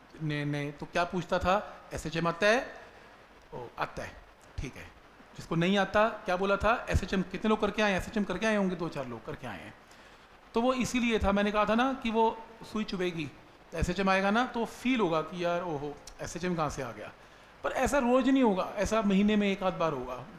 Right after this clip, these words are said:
पाँच दस मिनट के लिए। अब कोई कहता है, "ठीक है यार, इतना तो कर, कर ले, इतना बर्दाश्त तो कर ही लेंगे, कोई नहीं, एक आध क्वेश्चन का क्या है।" कोई कहता है, "यार ऐसे कैसे हो गया, अगर चार पाँच आ गए फिर तो मैं काम कर, मैं एसएचएम कर, कर लेता हूँ पहले।" आपके ऊपर है।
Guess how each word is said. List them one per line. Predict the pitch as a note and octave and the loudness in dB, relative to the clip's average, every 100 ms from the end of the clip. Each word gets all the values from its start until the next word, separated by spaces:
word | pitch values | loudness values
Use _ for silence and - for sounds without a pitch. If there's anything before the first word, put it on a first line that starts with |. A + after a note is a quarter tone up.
| - | -2
पाँच | E3+ | 0
दस | E3 D3 | 0 -2
मिनट | D3+ C3+ | -4 -6
के | C3+ | -8
लिए। | B2 A2+ - - - - - - - | -10 -10 -14 -20 -20 -20 -20 -20 -16
अब | - | -6
कोई | A3 A3+ | 4 4
कहता | A3 G#3 | 4 2
है, | G#3 | 2
"ठीक | F#3+ F#3+ | 0 -2
है | F#3 | -2
यार, | F#3 | -2
इतना | F3+ F3+ | -2 -4
तो | E3 | -2
कर, | E3+ | -2
कर | D#3 | -4
ले, | D3+ | -6
इतना | E3+ A3+ | 0 0
बर्दाश्त | G3+ F#3+ E3 | 2 2 2
तो | - | 0
कर | E3+ | -2
ही | D#3+ | 0
लेंगे, | D3+ C#3+ | 0 -2
कोई | C#3+ D3+ | -2 -4
नहीं, | C#3 C#3 | -4 -4
एक | E3 D#3+ | -4 -2
आध | D3+ | -4
क्वेश्चन | - B2+ D3+ | -4 -6 -4
का | C#3 | -4
क्या | C3 | -6
है।" | A#2 | -2
कोई | F#3+ | 0
कहता | F#3+ G3 G3+ | 0 0 0
है, | |
"यार | F#3+ | 2
ऐसे | F#3 F3+ | 2 2
कैसे | F#3+ F#3 | -2 0
हो | F#3+ | 0
गया, | G3 B3+ - - - - - | 0 -2 -4 -20 -20 -20 -8
अगर | D#3+ F3+ - | -2 -2 -2
चार | F3 E3 | 0 2
पाँच | G3 F#3+ | 2 2
आ | F#3 | 2
गए | F#3+ | 0
फिर | - B3 D4 - - - - - | 2 0 0 -8 -20 -20 -20 -4
तो | G3+ | 0
मैं | G#3+ | 0
काम | G#3 G#3 | 4 4
कर, | G#3+ | 4
मैं | G#3+ A3 | 0 -2
एसएचएम | A3 G#3+ A#3+ | -2 0 0
कर, | G#3 | 0
कर | F#3 - | -4 -4
लेता | D#3 C3+ C3 | -4 -4 -6
हूँ | |
पहले।" | A#2 G2 F2 - - - - - - - - - | -6 -8 -12 -18 -20 -20 -20 -20 -20 -20 -20 -6
आपके | F3+ E3 E3+ | -4 -2 -2
ऊपर | B2+ B2 G#2+ | -2 -6 -12
है। | F#2+ | -14